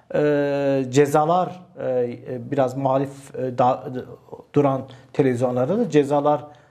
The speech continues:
yağdırması. E, rütük'ün yapısı tartışmak,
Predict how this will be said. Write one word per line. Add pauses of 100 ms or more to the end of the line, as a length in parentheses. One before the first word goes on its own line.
(140)
yağdırması. (440)
E, (680)
rütük'ün
yapısı
tartışmak,